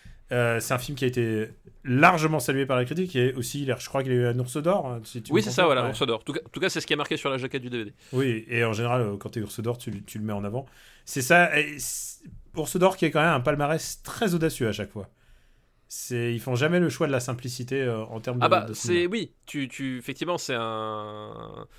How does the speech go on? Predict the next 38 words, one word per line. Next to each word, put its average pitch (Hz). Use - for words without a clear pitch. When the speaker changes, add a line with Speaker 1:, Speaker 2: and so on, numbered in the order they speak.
Speaker 2:
c'est -
un, 110
c'est -
un 135
festival 147
qui, 117
euh, 110
qui, 151
euh, 120
qui 123
est, 127
qui, 131
qui -
essaie 170
à 156
chaque 143
fois, 120
je -
sais -
pas 147
si -
c'est 139
conscient 135
ou -
pas, 180
mais 131
qui -
à 143
chaque -
fois 160
essaie 143
de, 120
de, 117
de, 117
de, 113
d'aller 123
surprendre, 147
euh, 120